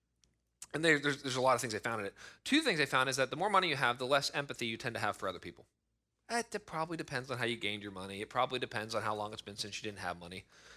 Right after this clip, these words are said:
Uh, but money, what it does is it, you know,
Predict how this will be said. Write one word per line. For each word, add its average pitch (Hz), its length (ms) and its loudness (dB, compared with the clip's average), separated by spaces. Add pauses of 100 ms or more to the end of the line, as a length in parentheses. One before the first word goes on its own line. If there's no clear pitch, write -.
(520)
Uh, 156 260 10
but 202 220 2
money, 294 220 6
what 214 160 6
it 170 60 -2
does 196 260 8
is 147 120 2
it, 156 180 2
you 147 100 -4
know, 113 200 -4